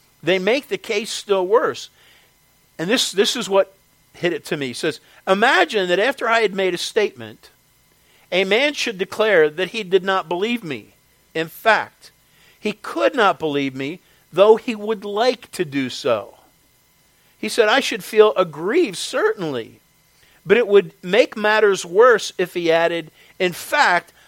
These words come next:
I have been for years trying to believe you, and I cannot do it.'" He goes, "What does he mean by that?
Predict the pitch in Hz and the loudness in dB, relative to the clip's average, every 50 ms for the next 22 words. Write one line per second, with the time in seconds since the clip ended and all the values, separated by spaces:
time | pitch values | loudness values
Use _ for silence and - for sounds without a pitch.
0 | _ _ _ - 202 247 269 233 226 247 220 196 165 185 208 208 185 - - 202 | _ _ _ -2 2 2 4 4 6 4 4 4 6 6 6 6 6 -4 0 0
1 | 180 185 185 190 233 262 294 269 220 180 175 175 - - - - 202 185 190 190 | 0 0 0 -4 -4 -2 0 4 4 4 4 2 -2 -6 -4 0 0 0 2 0
2 | 180 175 - 175 170 160 170 165 175 185 190 185 170 156 156 135 120 98 90 - | -2 -4 -4 -4 -4 -2 -2 0 0 -2 -2 -4 -8 -6 -8 -6 -8 -8 -10 -16
3 | _ _ _ _ _ _ _ _ - 151 151 160 151 131 - - - 175 165 160 | _ _ _ _ _ _ _ _ -8 -6 -4 -4 -4 -6 -6 -10 -6 -6 -4 -2
4 | 156 143 139 135 127 131 143 135 113 104 - - _ - - - - _ _ _ | -2 -4 -4 -4 -4 -2 -2 -2 -2 -2 -8 -14 _ -20 -20 -20 -20 _ _ _
5 | _ _ _ _ _ _ _ _ _ _ _ _ _ - 202 208 208 190 180 185 | _ _ _ _ _ _ _ _ _ _ _ _ _ -6 0 4 4 4 4 2
6 | - 262 403 - - 311 - - 415 403 254 262 262 294 294 262 240 214 196 175 | 0 -2 -2 0 -2 -4 -2 -2 -4 -4 -4 -4 -4 -6 -2 2 4 6 6 6
7 | 151 135 120 107 110 _ _ - | 4 0 -2 -4 -10 _ _ -20